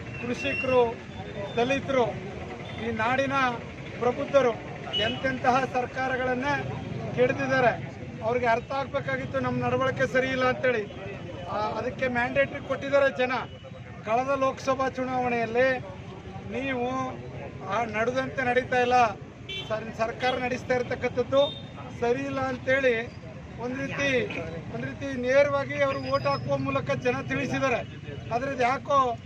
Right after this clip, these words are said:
ಇದು ದಪ್ಪ ಚರ್ಮದ ಸರ್ಕಾರ ಅರ್ಥ ಮಾಡ್ಕೊಳ್ತಾ ಇಲ್ಲ. ಅದಾದ ಮೇಲೆ ಇದು ಸೇಡಿನ ಮನೋಭಾವನೆಯನ್ನು ಹೊಂದಿ ಈ ಜನವನ್ನ ಬಲಿ ಎತ್ತಬೇಕು ಅಂತಕ್ಕಂಥ ದಿಶೆಯಲ್ಲಿ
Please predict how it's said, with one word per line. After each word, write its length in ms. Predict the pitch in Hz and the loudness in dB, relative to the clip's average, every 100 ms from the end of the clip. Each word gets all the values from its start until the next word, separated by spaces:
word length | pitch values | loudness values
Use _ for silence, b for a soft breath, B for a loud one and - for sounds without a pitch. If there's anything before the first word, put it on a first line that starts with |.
| - - | -12 -10
ಇದು 220 | 226 247 | -6 2
ದಪ್ಪ 240 | 240 233 285 | 2 4 2
ಚರ್ಮದ 360 | 269 262 262 269 | 2 0 0 -2
ಸರ್ಕಾರ 380 | 247 240 254 254 254 247 - - - - | -2 2 2 4 2 0 -6 -10 -10 -4
ಅರ್ಥ 220 | - - 269 | -4 0 2
ಮಾಡ್ಕೊಳ್ತಾ 500 | 269 254 262 247 254 | 2 0 -2 0 4
ಇಲ್ಲ. 120 | 247 247 - - - - | 6 4 2 -8 -8 -8
ಅದಾದ 380 | 196 208 226 262 | -4 2 2 2
ಮೇಲೆ 300 | 269 262 262 | 0 0 2
ಇದು 320 | 254 262 247 - - - - - | 2 0 -2 -6 -12 -12 -8 4
ಸೇಡಿನ 300 | 247 277 277 | 6 6 0
ಮನೋಭಾವನೆಯನ್ನು 840 | 277 262 262 262 254 254 262 254 | -4 -4 -2 0 -2 -2 -4 -4
ಹೊಂದಿ 420 | 254 269 277 220 - - - - 226 | -2 2 4 2 0 -12 -12 -12 -10
ಈ 140 | - | -2
ಜನವನ್ನ 400 | 233 254 269 269 262 | 0 0 -2 -2 -2
ಬಲಿ 180 | 254 254 | 0 2
ಎತ್ತಬೇಕು 460 | 285 277 - 277 277 | 2 2 2 2 2
ಅಂತಕ್ಕಂಥ 420 | 262 269 277 247 | 2 0 -2 -2
ದಿಶೆಯಲ್ಲಿ 720 | 269 254 247 269 269 277 | -4 -2 2 4 4 2